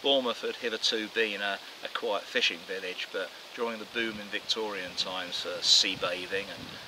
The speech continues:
holidays, Bournemouth had become massive and needed its own station. So the passenger service on this line just fell by the wayside.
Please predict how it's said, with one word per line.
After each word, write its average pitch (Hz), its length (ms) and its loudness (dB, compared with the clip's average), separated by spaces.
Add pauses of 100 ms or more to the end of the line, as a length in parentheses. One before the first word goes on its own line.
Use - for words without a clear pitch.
holidays, 95 640 0 (260)
Bournemouth 95 360 -4
had - 100 -10
become 90 380 -2 (260)
massive - 480 2
and - 260 -8
needed - 300 -8
its - 180 -2
own 87 200 -4
station. - 500 4 (440)
So 127 400 8
the 123 400 2 (120)
passenger - 400 4
service 101 500 8
on 104 140 0
this 104 240 6
line 117 380 2
just - 400 4 (100)
fell 123 320 6
by 123 180 4
the 127 120 0
wayside. 113 580 4